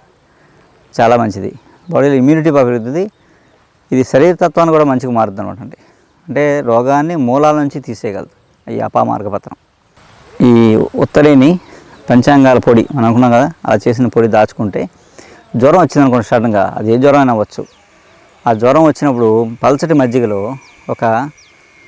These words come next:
పావు చెంచా పొడి, చిటికెడు మిరియాల పొడి కలిపేసి మజ్జిగ తాగితే, ఒక పావు కప్పు మజ్జిగలో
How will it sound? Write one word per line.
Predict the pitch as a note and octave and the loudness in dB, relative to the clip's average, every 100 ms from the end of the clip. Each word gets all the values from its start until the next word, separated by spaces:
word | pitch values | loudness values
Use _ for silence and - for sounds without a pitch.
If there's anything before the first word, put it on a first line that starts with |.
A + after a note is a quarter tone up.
| _ _ - | _ _ 0
పావు | B2 | 0
చెంచా | B2+ C#3 C3 | 2 0 -2
పొడి, | A#2+ B2 B2+ C3 _ _ _ _ - _ _ | -2 0 -2 -4 _ _ _ _ -20 _ _
చిటికెడు | A#2 B2 C3 B2 B2+ F3+ _ _ _ _ _ _ - | -10 -4 -2 -2 -4 -8 _ _ _ _ _ _ -4
మిరియాల | B2 B2 A#2 | 0 2 0
పొడి | A2 G2+ _ _ _ _ | -2 -6 _ _ _ _
కలిపేసి | B2+ A#2 C3 - F3 B2+ A2+ - _ _ _ - | -6 -4 -6 -6 -6 -6 -6 -14 _ _ _ -6
మజ్జిగ | A#2 A2+ A2+ G2+ - A#2+ | -4 -2 0 -2 -4 -4
తాగితే, | A2+ G#2 D3+ A2+ G#2 - | -4 -4 -6 -6 -8 -12
ఒక | C3+ A2 _ _ _ _ _ _ - | -10 -10 _ _ _ _ _ _ 0
పావు | B2+ C3+ | 2 2
కప్పు | C#3+ A#2+ | 0 2
మజ్జిగలో | A#2+ A#2+ A2 - - _ _ _ _ _ _ _ _ _ C3 A#2+ | 0 2 -2 -4 -14 _ _ _ _ _ _ _ _ _ -2 2